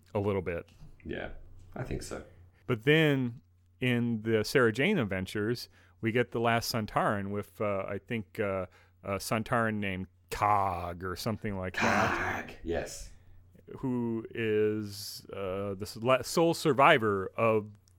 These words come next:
Speaker 1: the Santaran invasion, of the stratagem invasion, and, uh, the fallout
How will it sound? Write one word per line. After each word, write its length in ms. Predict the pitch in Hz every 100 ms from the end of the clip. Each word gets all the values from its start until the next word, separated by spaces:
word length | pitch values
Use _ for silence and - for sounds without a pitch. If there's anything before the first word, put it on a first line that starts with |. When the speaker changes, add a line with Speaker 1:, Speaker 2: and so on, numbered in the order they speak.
| -
Speaker 1:
the 100 | 110
Santaran 880 | - 120 113 - 117 113 110 107 104
invasion, 600 | 110 101 107 131 104 104
of 100 | 101
the 80 | 98
stratagem 520 | - 113 143 113 95
invasion, 640 | 92 95 90 92 107 127 - - - - -
and, 540 | - 117 117 120 120 117
uh, 460 | 123 123 123 117 - - - - - - - 156 120
the 120 | 120
fallout 680 | 123 - 127 143 101 104 -